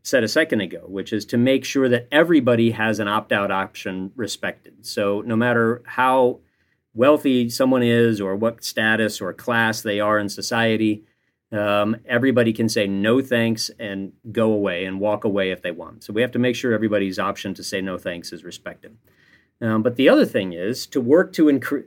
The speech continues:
uh, to increase the number of options that people have. Um, and this is one of the things, one of the, I think, underappreciated, uh, benefits of a market society is that you have, um,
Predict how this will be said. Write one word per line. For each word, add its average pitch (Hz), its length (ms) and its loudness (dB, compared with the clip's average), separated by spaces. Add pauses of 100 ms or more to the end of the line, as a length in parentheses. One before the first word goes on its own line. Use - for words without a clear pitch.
uh, 120 180 0
to 147 200 0
increase 147 540 2
the 131 100 0
number 120 340 4
of 156 80 2
options 156 480 0
that 107 160 -6
people 104 300 -4
have. - 420 -10 (600)
Um, 107 300 0
and 113 100 4
this 160 140 2
is 160 100 4
one 156 160 6
of 170 60 6
the 147 80 4
things, 131 460 2
one 135 120 2
of 131 60 0
the, 117 140 4
I 113 40 2
think, 123 260 -2
underappreciated, 117 1200 2 (120)
uh, 101 200 -4
benefits 113 680 -2
of 107 180 -8
a 101 60 -2
market 113 380 -2
society 98 600 -4
is 101 160 -6
that 104 180 -6
you 107 120 -4
have, 110 460 -2 (500)
um, 107 400 0